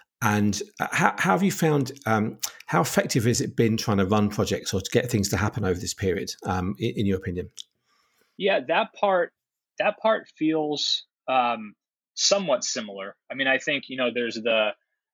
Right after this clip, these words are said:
Speaker 2: you know, first few minutes of every call that are just talking about, "Hey, how are you doing?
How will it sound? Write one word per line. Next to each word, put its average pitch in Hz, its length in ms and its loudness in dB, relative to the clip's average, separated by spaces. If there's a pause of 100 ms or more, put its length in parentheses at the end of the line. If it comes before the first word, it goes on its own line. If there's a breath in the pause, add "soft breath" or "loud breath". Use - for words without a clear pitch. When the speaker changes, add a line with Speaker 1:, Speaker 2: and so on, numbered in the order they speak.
(240)
Speaker 2:
you 151 80 -6
know, 127 80 2
first 156 340 0
few 139 140 2
minutes 127 300 2
of 107 100 -4
every 113 240 0
call 117 360 0
that 104 100 -4
are 101 100 -6
just 107 180 -8
talking 117 300 -4
about, 107 300 0
"Hey, 110 180 -2
how 113 160 2
are 113 60 2
you 104 180 -6
doing? 110 240 -8